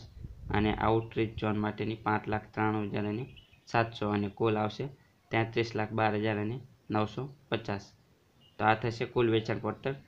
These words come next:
ત્યાર પછી આપણે કુલ વેચાણમાંથી કુલ વેચાણ પડતર બાદ કરીશું તો આપણને મળશે કાચો નફો.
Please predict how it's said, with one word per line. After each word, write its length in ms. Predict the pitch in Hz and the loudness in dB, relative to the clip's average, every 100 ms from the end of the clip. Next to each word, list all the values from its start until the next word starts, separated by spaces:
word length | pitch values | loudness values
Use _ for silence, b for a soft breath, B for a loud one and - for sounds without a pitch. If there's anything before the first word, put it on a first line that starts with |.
| - | -20
ત્યાર 200 | _ 123 | _ 0
પછી 220 | 123 117 123 | 0 0 0
આપણે 160 | 123 | 0
કુલ 240 | - 120 120 | -2 2 2
વેચાણમાંથી 580 | 117 117 113 113 123 127 - | 2 2 2 0 -2 -10 -2
કુલ 160 | 120 110 | 2 4
વેચાણ 300 | 113 113 110 | 4 2 0
પડતર 300 | 110 - - | -2 -2 -4
બાદ 260 | 110 110 113 | 2 2 2
કરીશું 400 | 104 104 - - - B B - | -2 -2 -2 -6 -6 B B -10
તો 80 | - | 2
આપણને 300 | 107 110 113 | 4 4 2
મળશે 280 | 107 107 110 | 2 0 -2
કાચો 360 | - 110 - 127 - - | 2 2 2 -6 -6 -8
નફો. 420 | - 107 113 - | -2 2 2 2